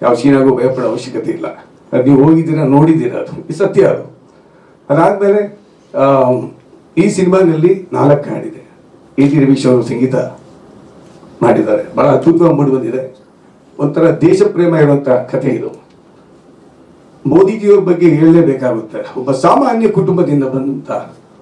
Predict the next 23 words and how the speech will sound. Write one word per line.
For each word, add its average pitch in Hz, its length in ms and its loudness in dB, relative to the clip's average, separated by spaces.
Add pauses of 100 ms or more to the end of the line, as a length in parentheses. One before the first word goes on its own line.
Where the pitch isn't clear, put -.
ಪ್ರಧಾನಮಂತ್ರಿಗಳು. 113 760 -4 (400)
ಬಹಳ 170 240 2
ಜನ 175 180 2 (600)
ಏನೇನೋ 226 380 2
ಮಾತಾಡ್ತಾರೆ, 170 640 -2
ನಾನು 147 180 2
ಒಬ್ಬ 160 120 -2
ಪ್ರಜೆಯಾಗಿ 170 520 2
ಮಾತಾಡ್ತಾ 151 380 -2
ಇದ್ದೀನಿ, - 360 -14 (1080)
ರಾಜಕೀಯ 156 420 4
ಪಕ್ಷ 170 340 -2
ನಾನು 143 260 0
ಮಾತಾಡ್ತಾ 139 480 -4
ಇಲ್ಲ. - 80 -14 (720)
ಇವಾಗ 160 120 4
ಇಲ್ಲ, 170 520 2 (180)
ಎಲೆಕ್ಷನ್ 190 360 2
ಬರ್ತಾ 180 300 2
ಇದೆ, 185 140 2
ನಾನು 156 180 0
ಮಾತಾಡ್ತಾ 131 400 -4
ಇಲ್ಲ. - 140 -16